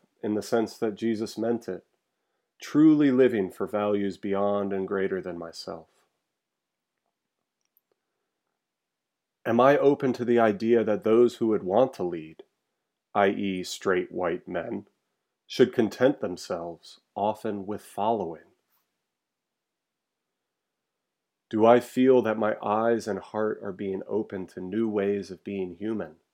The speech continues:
less interested in status, position and titles conferred by whiteness and patriarchy and so on, and more concerned about those othered by these things?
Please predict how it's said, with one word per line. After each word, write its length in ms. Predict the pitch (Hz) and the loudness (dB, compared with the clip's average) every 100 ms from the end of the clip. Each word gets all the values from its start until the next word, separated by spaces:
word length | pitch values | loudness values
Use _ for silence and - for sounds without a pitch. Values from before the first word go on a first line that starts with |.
| _ _ _ _ _ _ _ - | _ _ _ _ _ _ _ 2
less 320 | 120 131 127 | 2 4 2
interested 580 | 123 120 107 - 104 90 | 0 0 -8 -4 -4 -4
in 140 | 82 | -8
status, 760 | - - 110 107 87 82 - - _ _ _ _ _ 98 | -10 -4 -2 -2 -4 -10 -20 -20 _ _ _ _ _ -8
position 480 | 95 117 - 92 | -2 -2 -2 -6
and 140 | 82 82 | -8 -6
titles 420 | 113 113 98 82 | -2 0 -2 -6
conferred 640 | - 80 - 117 127 123 92 | -14 -20 -8 0 2 2 0
by 140 | 87 | -10
whiteness 560 | 82 85 80 85 82 - | -8 -8 -8 -12 -14 -14
and 140 | 80 | -14
patriarchy 760 | - 80 - 85 82 - 82 | -12 -14 -14 -14 -14 -16 -18
and 100 | 78 | -18
so 300 | 76 - 82 | -18 -16 -14
on, 160 | 82 78 80 _ _ _ _ _ _ _ - | -14 -18 _ _ _ _ _ _ _ _ -8
and 120 | 113 | -2
more 240 | 120 151 | 0 0
concerned 520 | - 143 - 135 131 | -2 -8 -4 0 0
about 300 | 117 120 117 | 0 -2 -2
those 340 | 120 120 117 - _ - | -2 0 0 -4 _ -4
othered 460 | 123 110 92 82 - _ _ _ _ _ _ | -2 -2 -6 -8 -18 _ _ _ _ _ _
by 200 | 90 95 | -12 -12
these 320 | 92 80 - | -14 -18 -18
things? 540 | 101 98 - _ _ | -14 -14 -16 _ _